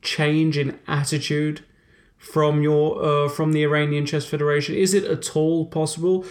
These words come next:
or is it just so inextricably linked to politics that there's simply no way that they're going to say, for example, like in the case of your brother, "Well, now playing against Israel is fine"? Is, is it going to change, or, or,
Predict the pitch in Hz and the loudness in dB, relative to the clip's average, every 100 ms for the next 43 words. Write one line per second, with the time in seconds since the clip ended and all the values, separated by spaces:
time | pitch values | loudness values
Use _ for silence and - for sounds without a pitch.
0 | - - - 170 175 160 175 165 139 - | -18 -6 0 2 4 2 0 -2 -2 0
1 | 175 170 160 160 - 175 156 - - 160 | 0 2 0 -2 0 0 0 -2 -4 -2
2 | 160 147 147 143 156 151 - - 131 - | -2 -2 -2 0 0 -2 -6 -6 -4 -4
3 | 147 131 139 123 - - 147 143 139 - | -2 -2 -2 -4 -6 -6 -2 -2 -2 -6
4 | - _ _ - 143 - 160 151 147 139 | -16 _ _ 2 2 4 2 2 0 2
5 | 143 147 139 139 139 139 135 139 147 135 | 2 4 4 4 4 2 0 0 0 0
6 | 127 139 135 135 127 - 123 147 131 131 | 0 0 2 0 -2 -2 -2 0 0 -2
7 | 127 - 147 139 135 139 135 127 131 131 | -4 -4 -2 0 2 2 2 0 0 0
8 | 131 127 139 135 131 135 131 143 127 127 | 0 -2 -2 -2 0 -2 0 0 0 -2
9 | 131 127 131 131 127 127 127 131 131 127 | -2 0 0 0 0 0 0 0 0 -2
10 | 123 143 131 131 127 127 131 127 131 131 | -4 -2 -2 -2 -2 -2 -2 -4 -2 0
11 | 123 123 - 135 127 127 123 - - - | -2 -4 -4 -2 -2 -2 -6 -12 -20 -2
12 | 175 139 196 165 170 170 165 151 139 165 | 0 2 2 4 2 2 2 0 0 2
13 | 170 175 156 147 147 151 143 139 135 131 | 2 2 2 2 2 2 2 2 2 0